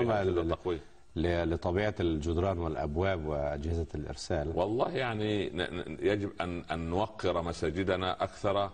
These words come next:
Speaker 1: من أي أماكن أخرى، لأنه بيت الله ليس، يعني، هارون الرشيد لما أقسم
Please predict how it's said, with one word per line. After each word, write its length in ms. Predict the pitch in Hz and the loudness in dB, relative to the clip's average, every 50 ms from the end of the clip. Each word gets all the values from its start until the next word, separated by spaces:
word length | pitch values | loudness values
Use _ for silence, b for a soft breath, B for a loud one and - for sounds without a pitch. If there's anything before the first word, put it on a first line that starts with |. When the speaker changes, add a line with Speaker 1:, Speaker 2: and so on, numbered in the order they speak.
| - - | -8 -10
Speaker 1:
من 360 | - 80 82 82 85 82 78 - | -6 -4 -2 -2 -2 -2 -2 0
أي 220 | 92 92 87 65 | 0 2 2 0
أماكن 260 | 82 87 85 - 78 - - - | -2 -4 -4 -6 -8 -8 -6 -6
أخرى، 260 | - - 80 80 78 | -4 -2 0 0 0
لأنه 380 | 73 76 78 78 80 80 78 | 0 0 -2 -2 0 0 0
بيت 260 | 73 82 85 82 - - | 2 2 0 0 0 -2
الله 300 | 73 80 82 80 78 76 | -2 0 0 0 0 -2
ليس، 260 | 73 73 69 - 67 67 65 B B B B - | -2 -2 -2 -2 -4 -4 -6 B B B B -4
يعني، 400 | 69 67 69 69 73 73 69 69 B B B B B B | -2 -2 0 0 0 -2 -2 -4 B B B B B B
هارون 300 | - 67 73 92 104 104 | -2 0 2 2 2 2
الرشيد 380 | 90 82 85 - - 104 101 85 | 2 0 0 2 2 2 2 2
لما 300 | 87 78 78 80 - - | 0 0 0 0 0 0
أقسم 340 | 82 - - - 85 78 | -2 -2 -2 -2 -2 -4